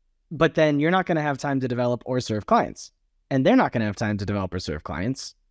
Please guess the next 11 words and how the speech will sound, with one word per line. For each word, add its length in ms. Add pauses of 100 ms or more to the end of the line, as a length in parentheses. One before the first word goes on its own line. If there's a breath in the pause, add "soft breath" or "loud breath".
(140)
because 520
they're 200
working 280
with 120
you 60
on 60
the 40
documentation. 600
He's 120
like, 280
"Oh." 220